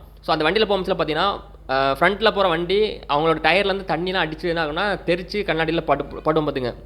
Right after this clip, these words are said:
பார்த்து படும். அந்த சகதி பட்டுச்சுன்னா என்ன ஆகும்னா அந்த க-, அஹ், மணல்லாம் வந்து பார்த்தீங்கன்னா நம்ம துடைக்க முடியல, அப்படி கிராச் கிராச்சாக கோடா விழும். So அதுல வந்து நிறைய டைம் எனக்கு வந்து ரெண்டு மூணு கண்ணாடி நான் சேஞ்ச் பண்ற மாதிரி இருந்துச்சு.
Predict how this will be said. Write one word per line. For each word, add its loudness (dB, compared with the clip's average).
பார்த்து 2
படும். 0
அந்த 0
சகதி 4
பட்டுச்சுன்னா 0
என்ன 2
ஆகும்னா 2
அந்த 0
க-, 0
அஹ், 0
மணல்லாம் 6
வந்து 2
பார்த்தீங்கன்னா 2
நம்ம 0
துடைக்க 0
முடியல, -4
அப்படி 0
கிராச் 2
கிராச்சாக 0
கோடா 4
விழும். 0
So 0
அதுல 2
வந்து 0
நிறைய 4
டைம் 2
எனக்கு 0
வந்து 0
ரெண்டு 0
மூணு -2
கண்ணாடி 2
நான் 0
சேஞ்ச் 2
பண்ற 0
மாதிரி 4
இருந்துச்சு. -6